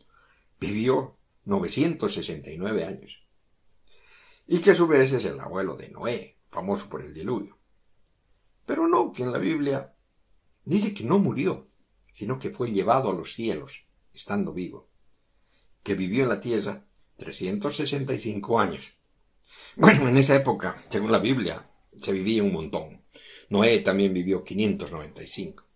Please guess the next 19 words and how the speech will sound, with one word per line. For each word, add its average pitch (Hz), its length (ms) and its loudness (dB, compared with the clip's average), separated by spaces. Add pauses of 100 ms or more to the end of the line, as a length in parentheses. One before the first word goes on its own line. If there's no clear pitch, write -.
(1300)
Pero 113 560 2 (1120)
la 120 120 4
idea 220 280 4
esa 151 180 2
de 101 140 0
que 90 180 -6
Enoc 185 340 0
fuera 202 280 -2
llevado - 360 -6
al - 60 -12
cielo 135 520 -2
y 87 120 -14
que 87 180 -12
vivió 92 420 -8 (260)
esos 101 340 -8
trescientos 135 420 -4
sesenta - 360 -4
y - 40 -8
cinco 107 500 -6